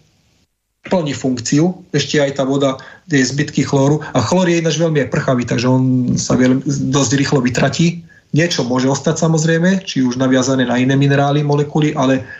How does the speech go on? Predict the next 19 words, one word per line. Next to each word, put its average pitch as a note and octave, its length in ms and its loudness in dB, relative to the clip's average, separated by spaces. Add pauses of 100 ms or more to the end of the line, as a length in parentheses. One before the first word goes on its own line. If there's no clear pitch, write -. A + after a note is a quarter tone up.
(440)
ale C3 560 0 (880)
on, G3 240 2 (1600)
on, A3+ 120 0 (200)
on G#3+ 160 2 (320)
dokáže F#3+ 480 0
byť F3 240 0 (1040)
využiteľný D3+ 800 0
aj C#3 160 0
z - 80 -18
tej C3+ 160 0
pitnej C3 240 0
vody. A2 240 2 (400)
Aj C#3+ 160 0
keď D3 160 -2
je C#3+ 140 0 (100)
pri-, - 160 -6
pri-, E3+ 160 -2
aj D3+ 160 2
keď D#3+ 80 -2